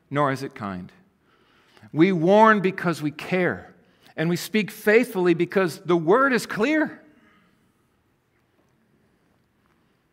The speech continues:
I tried to tell the man that he was wrong. Hell is indeed forever. He wouldn't hear it. And I told him, "Well, I don't think this is the church you're gonna enjoy then.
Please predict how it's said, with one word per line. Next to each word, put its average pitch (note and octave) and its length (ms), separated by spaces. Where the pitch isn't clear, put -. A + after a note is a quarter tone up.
I - 60
tried E3+ 280
to D3 60
tell E3 300
the D3 60
man C#3+ 460
that D#3+ 120
he D#3+ 100
was C#3 140
wrong. C3 380
Hell D#3 260
is D#3+ 180
indeed C#3 340
forever. A#2+ 640
He C3+ 120
wouldn't D#3 300
hear D3 220
it. - 320
And B2+ 140
I C3+ 80
told D3 240
him, C#3 80
"Well, C3 100
I C#3 40
don't C#3+ 180
think C#3+ 160
this C#3 180
is A#2 80
the A2 80
church C3+ 320
you're A#2+ 80
gonna A#2 140
enjoy G#2 360
then. D#2+ 200